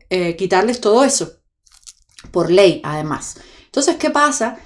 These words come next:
Que esos muchachos están despertando. Los engañaron. El sábado, esto fue el sábado pasado, le hicieron,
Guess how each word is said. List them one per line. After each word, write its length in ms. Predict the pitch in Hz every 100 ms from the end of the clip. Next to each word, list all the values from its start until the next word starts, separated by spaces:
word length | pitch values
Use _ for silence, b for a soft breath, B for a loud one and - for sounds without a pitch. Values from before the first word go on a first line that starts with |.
| B
Que 80 | -
esos 180 | 180 277
muchachos 440 | 339 330 285 311
están 240 | 262 208 202
despertando. 680 | 214 185 185 143 - - b b b
Los 160 | 196 196
engañaron. 800 | 185 170 170 196 185 151 135 - -
El 100 | 165
sábado, 480 | - 247 302 311
esto 220 | 254 254 294
fue 160 | 269
el 80 | 277
sábado 360 | 269 247 269 254
pasado, 340 | 190 269 302
le 60 | 220
hicieron, 300 | 220 220